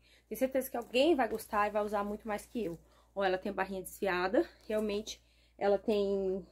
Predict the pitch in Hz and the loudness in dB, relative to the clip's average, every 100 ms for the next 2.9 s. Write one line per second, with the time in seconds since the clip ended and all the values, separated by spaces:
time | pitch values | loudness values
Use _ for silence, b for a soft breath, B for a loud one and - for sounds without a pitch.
0 | b 202 185 208 196 196 185 180 - 196 | b -8 -6 -2 0 0 -2 -4 -4 -6
1 | 180 196 185 226 349 _ _ _ _ 208 | -2 -2 0 0 -2 _ _ _ _ 2
2 | 208 208 202 208 - 403 - - _ | 4 4 2 -2 -2 -4 -4 -12 _